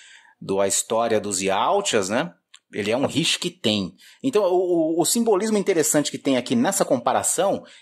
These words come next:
é que o Predador Alpha, ele representa o an-, os ancestrais, né, dos Yautias, né? Ele representa o que tem de mais primitivo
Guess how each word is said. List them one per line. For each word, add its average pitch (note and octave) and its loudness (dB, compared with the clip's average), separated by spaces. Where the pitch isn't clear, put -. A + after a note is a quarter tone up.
é D3 -2
que - -4
o B3+ -4
Predador C3+ 2
Alpha, A#2 0
ele D3 0
representa D#3+ 0
o C#3+ 0
an-, G3 0
os F3 -2
ancestrais, D#3+ 0
né, A#2+ -2
dos C3 -2
Yautias, A2 0
né? G#2 2
Ele A2+ 4
representa C3+ 0
o - -8
que - -10
tem E3 0
de D3+ -6
mais - 0
primitivo E3+ 0